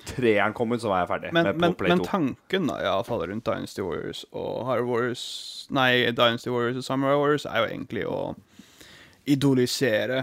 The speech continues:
Speaker 2: hvis du kan kalle det for det, eh, kinesisk og japansk da, eh, heroer,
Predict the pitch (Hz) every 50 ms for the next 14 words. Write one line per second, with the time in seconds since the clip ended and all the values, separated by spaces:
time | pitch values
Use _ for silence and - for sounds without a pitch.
0 | 123 131 135 131 139 135 131 131 131 131 135 135 131 135 143 143 147 147 135 120
1 | - - - 143 135 123 117 117 117 113 113 107 101 113 101 - - - - -
2 | 135 127 117 110 - 117 110 - - - - 110 110 117 113 123 123 113 - -
3 | 113 107 - - - - - 101 98 95 95 87 98 92 101 104 113 - - -
4 | - - - - - - - 110 - - - - - - - 120 110 - 127 113
5 | - - - - - _ _ _ _ _ _ _ _ _ _ - - 131 123 123
6 | 139 156 180 202 175